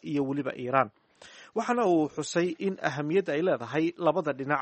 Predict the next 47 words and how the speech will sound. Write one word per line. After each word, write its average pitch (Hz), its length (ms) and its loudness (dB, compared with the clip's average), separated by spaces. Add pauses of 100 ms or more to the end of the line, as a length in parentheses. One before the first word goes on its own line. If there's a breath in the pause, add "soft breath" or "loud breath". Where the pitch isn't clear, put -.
ay 139 160 -2
yeeshaan 143 400 0
wada 151 360 2
shaqayn 165 360 -2
joogto 131 320 -4
ah. 113 100 -8 (540 loud breath)
Kerry 143 320 2
ayaa 135 140 0
tilmaamay 131 420 -2
in 143 80 -4
wadahadalladani 135 800 0
ay 131 280 0 (540 soft breath)
ku 226 120 -6
soo 185 260 0
beegmeen 147 540 2
xilli 165 240 -2
xasaasi 139 560 0
ah, 151 80 0
waxaana 156 400 2
uu 156 80 -2
sheegay 135 340 -4 (120)
in 165 160 -6
ay 151 180 -2
muhiim 151 480 -2
tahay 131 320 -6
in 151 80 -2
labada 160 300 2
dhinac 131 260 -4
ay 131 80 -4
si 196 160 -10
joogto 151 320 -4
ah 139 80 4
u 160 160 0
wada 131 160 2
hadlaan. 120 320 0 (640 loud breath)
Xogayaha 185 260 4
arrimaha 214 260 0
dibadda 165 280 0
ee 156 40 2
Maraykanka 139 440 -2 (100)
ayaa 131 160 0
ka - 140 -6
hor 151 160 0
intaanu 143 420 -6
la 165 60 2
kulmin 147 340 -4
madaxweyne 139 540 -4